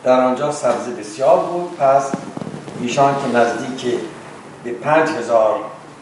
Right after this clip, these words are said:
مرد بودند، نشستند. آنگاه عیسی نانها را برگرفت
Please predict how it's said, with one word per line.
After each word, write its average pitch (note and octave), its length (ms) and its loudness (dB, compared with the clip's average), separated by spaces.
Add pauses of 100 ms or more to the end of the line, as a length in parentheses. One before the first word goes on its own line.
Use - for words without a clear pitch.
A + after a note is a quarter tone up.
(200)
مرد A2+ 520 2
بودند، D3+ 500 0
نشستند. G#2+ 580 -2 (120)
آنگاه A#2+ 540 4 (460)
عیسی A#2+ 280 -4
نانها B2 560 2
را A2+ 140 -2
برگرفت F3+ 680 2